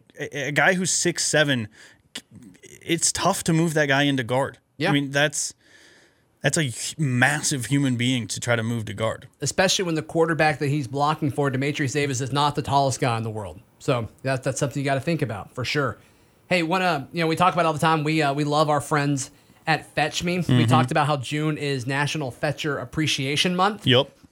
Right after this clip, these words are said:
Speaker 2: But they, uh, they have a Fetcher of the Month that they announced yesterday. Harrison, uh, and, and the guys over at Fetch Me. Uh, Michael is his name. Mike joined the squad at the start of covid. And over the last two months,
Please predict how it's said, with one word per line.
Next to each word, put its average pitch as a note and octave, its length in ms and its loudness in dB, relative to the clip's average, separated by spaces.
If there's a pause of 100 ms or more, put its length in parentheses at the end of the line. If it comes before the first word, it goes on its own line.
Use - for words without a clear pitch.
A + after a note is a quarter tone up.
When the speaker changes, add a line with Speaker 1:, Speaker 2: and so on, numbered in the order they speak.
Speaker 2:
But D3 200 -2
they, F3 240 2
uh, D3+ 240 4
they E3 180 -2
have F3 220 2
a C3+ 60 -4
Fetcher F3+ 380 0
of C#3 100 -2
the D3 80 -2
Month C#3+ 600 0
that C3+ 160 -4
they D3 140 0
announced C3+ 300 -2
yesterday. C3 360 -4
Harrison, C#3 580 -2
uh, B2 260 -2
and, C3 140 -4
and C3 160 -4
the C3 40 -2
guys B2+ 280 -2
over B2+ 180 0
at A#2 100 -8
Fetch C#3 280 -2
Me. C3 240 -4 (480)
Uh, - 180 -4
Michael D#3+ 680 0
is D#3+ 80 -6
his D#3 140 -4
name. F3+ 180 0
Mike E3 240 4
joined F3+ 220 -2
the D#3 60 -2
squad E3+ 680 0
at D#3 60 -8
the C#3 60 -6
start D#3+ 280 0
of C3 160 -4
covid. F#3+ 560 -4 (360)
And D3+ 140 0
over E3+ 240 0
the C3 180 -2
last E3 380 0
two F#3 160 0
months, C#3+ 460 0